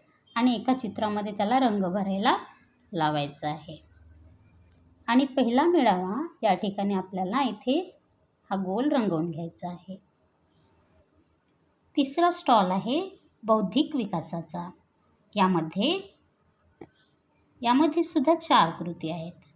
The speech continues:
तर पहिली कृती आहे लहान मोठा फरक ओळखणे. जर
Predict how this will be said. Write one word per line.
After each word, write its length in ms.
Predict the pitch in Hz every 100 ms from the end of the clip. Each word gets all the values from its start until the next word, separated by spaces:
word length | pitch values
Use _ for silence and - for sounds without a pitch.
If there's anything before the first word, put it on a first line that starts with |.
| _ _ -
तर 60 | 190
पहिली 340 | 208 208 214
कृती 400 | 202 226 220 247
आहे 260 | 254 269 381 392
लहान 380 | 226 202 185 202
मोठा 420 | 202 190 - 254 370 - _ _ _
फरक 340 | 220 214 339 - - _ _ _ _
ओळखणे. 500 | 202 170 147 180 170 196 _ _ _ _ _ _ 208
जर 380 | 190 294 269